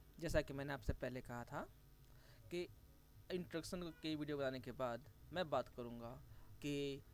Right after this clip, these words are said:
हम नया page InDesign में कैसे create करते हैं। तो दोस्तों, सबसे पहले तो आप जैसा कि हमें InDesign खोलना पड़ेगा, तो हम InDesign पे click करेंगे, जो कि हम, आपने ये भी देख लिया होगा कि हम इसको अपने system में InDesign को install कैसे करते हैं।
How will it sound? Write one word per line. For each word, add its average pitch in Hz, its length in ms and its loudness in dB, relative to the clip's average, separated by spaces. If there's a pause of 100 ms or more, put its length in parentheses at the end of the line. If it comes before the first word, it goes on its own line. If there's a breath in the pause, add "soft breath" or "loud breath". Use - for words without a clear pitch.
(260 loud breath)
हम 160 140 4
नया 151 300 4
page 139 360 0
InDesign 127 400 2
में 127 300 -2
कैसे 147 300 6
create 127 260 -4
करते - 280 -6
हैं। - 760 -6
तो 135 200 2
दोस्तों, 139 280 0
सबसे - 200 4
पहले 139 220 4
तो 139 100 0
आप 131 300 4
जैसा 131 260 8
कि 131 140 -4
हमें 123 480 -2 (340 loud breath)
InDesign 147 300 6
खोलना 131 280 0
पड़ेगा, 127 360 0 (340)
तो 135 60 -2
हम 127 220 -2
InDesign 123 360 -4
पे 123 80 -2
click 123 240 -4
करेंगे, 131 360 -4 (260)
जो 120 120 -4
कि 127 120 -6
हम, 120 320 -4 (500 loud breath)
आपने 131 420 0
ये 135 100 0
भी 143 80 2
देख 135 160 2
लिया 131 120 4
होगा 131 140 6
कि 127 140 -4
हम 131 140 0
इसको 127 340 -2
अपने 131 180 -4
system 123 360 -6
में 123 200 -6
InDesign 131 460 -2
को 127 160 -4
install 123 360 -6
कैसे 120 280 10
करते 165 260 -4
हैं। 208 240 -2